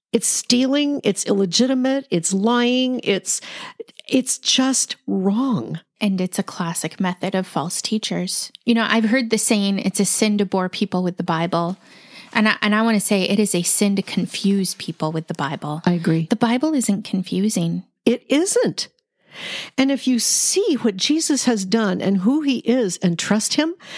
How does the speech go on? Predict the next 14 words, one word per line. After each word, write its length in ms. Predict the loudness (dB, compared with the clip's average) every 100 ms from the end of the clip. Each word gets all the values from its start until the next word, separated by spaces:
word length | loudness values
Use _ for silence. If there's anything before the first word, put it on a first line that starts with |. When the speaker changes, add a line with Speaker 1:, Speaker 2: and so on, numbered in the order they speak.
| -12 -10 -12 -18 _ _
Speaker 1:
he 280 | -4 -2 -2 0
gives 340 | 2 2 2
us 200 | 0 2
his 160 | 0 0
spirit. 640 | 0 0 0 0 0 -2 -10 -20 -6
His 280 | 0 2 2
spirit 520 | 0 0 2 2 0
really 560 | -2 0 2 2 2 2
does 340 | 2 2 2
make 200 | 2 2
the 100 | 0
Bible 320 | 0 0 0
come 240 | 0 0 2
alive. 600 | 2 2 2 0 -4